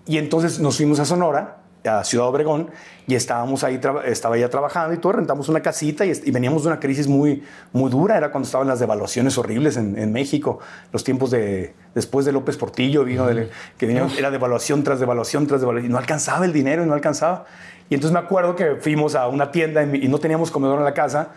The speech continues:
nos acabábamos de cambiar ahí, y mi mamá vio un comedor muy lindo, y vio el precio y dijo, "Hijo, es que ahorita no puedo". Y a mí me dolió tanto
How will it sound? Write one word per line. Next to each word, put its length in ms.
nos 140
acabábamos 420
de 60
cambiar 280
ahí, 320
y 80
mi 80
mamá 220
vio 100
un 60
comedor 500
muy 220
lindo, 520
y 120
vio 200
el 80
precio 400
y 20
dijo, 320
"Hijo, 140
es 80
que 80
ahorita 240
no 160
puedo". 280
Y 60
a 40
mí 120
me 80
dolió 300
tanto 560